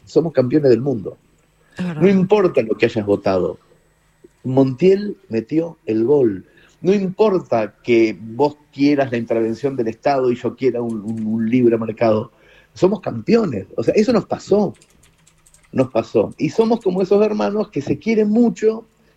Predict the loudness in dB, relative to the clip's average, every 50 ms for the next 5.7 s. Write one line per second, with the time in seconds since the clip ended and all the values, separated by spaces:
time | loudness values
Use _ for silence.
0 | _ -8 -4 -2 -2 -2 0 -2 -2 -2 -2 -2 -2 -4 -4 -6 -6 -4 -4 -4
1 | -2 0 0 2 4 4 4 4 2 0 _ _ -20 -20 _ _ _ _ _ _
2 | -2 0 4 4 4 6 6 4 4 4 2 2 0 -4 -6 -12 -18 -20 -20 _
3 | _ -8 -4 -4 -2 -2 -4 -2 0 0 0 0 -2 -4 -4 -4 -4 -2 0 0
4 | 2 2 0 0 -2 -2 -2 -2 -2 0 2 2 2 0 -2 -10 -20 -16 -4 -2
5 | 0 0 0 0 0 2 2 2 4 4 4 4 2 -2